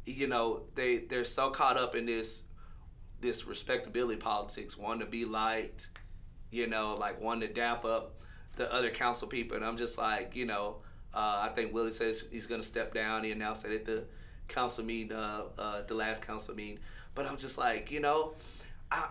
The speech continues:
I don't, I don't wanna just knock these people or create any enemies, but as an adult and as a leader in the community, I think at some point we have to balance between being, you know, being cool with our friends and being responsible for the city of Shreveport.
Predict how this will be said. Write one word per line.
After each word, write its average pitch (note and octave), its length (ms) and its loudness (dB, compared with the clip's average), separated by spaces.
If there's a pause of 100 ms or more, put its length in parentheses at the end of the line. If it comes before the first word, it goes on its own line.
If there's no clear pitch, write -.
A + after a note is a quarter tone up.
I E3+ 100 2
don't, F3+ 280 4
I E3 100 10
don't F3+ 180 8
wanna D#3 220 6
just C#3+ 220 2
knock C#3 240 2
these C#3 120 -4
people C#3+ 300 -2
or A#2 220 4
create A#2 280 0
any A#2 280 0
enemies, B2 280 -2
but A2+ 320 -2 (220)
as C#3+ 200 2
an C#3+ 100 2
adult B2 420 2
and A#2 100 -2
as A2+ 140 0
a A2 40 -2
leader A2+ 240 2
in A2 60 -2
the G#2 60 -6
community, A2+ 360 -2
I G#2+ 60 -2
think A2+ 240 -2
at A2 80 -2
some B2+ 220 0
point A#2 180 0
we A2+ 80 2
have A2 120 -2
to A#2 60 -6
balance A2+ 340 -2
between G#2+ 520 -6 (420)
being, A#2 320 0
you A#2 140 -2
know, G#2 280 -4 (140)
being A#2+ 220 2
cool B2 220 2
with A#2+ 120 4
our G#2 120 0
friends A#2 560 -4 (400)
and G#2 240 -4
being A2+ 200 2
responsible G#2+ 540 0
for G#2+ 140 -4
the F#2+ 80 -4
city G2+ 240 -6
of - 60 -10
Shreveport. - 480 -10